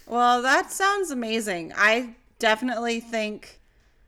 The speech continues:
we would play a game with our listeners if they wanted to play a game.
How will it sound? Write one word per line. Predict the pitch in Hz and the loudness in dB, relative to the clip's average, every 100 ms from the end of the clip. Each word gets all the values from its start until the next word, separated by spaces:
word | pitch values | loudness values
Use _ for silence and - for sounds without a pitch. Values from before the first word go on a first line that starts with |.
| _ _ _ _ 202 | _ _ _ _ -2
we | 226 | 2
would | 220 214 | 2 0
play | 240 214 | 0 0
a | |
game | 202 202 190 | 0 -2 -2
with | 190 185 | -4 -6
our | 190 185 185 180 180 - _ _ _ _ _ _ _ - | 0 2 2 0 -4 -10 _ _ _ _ _ _ _ -6
listeners | 196 196 185 175 175 | -4 -2 -4 -8 -8
if | 175 | -8
they | 180 | -6
wanted | 170 165 160 | -4 -6 -8
to | - | -12
play | - 160 | -8 -8
a | 151 | -8
game. | 147 156 | -10 -10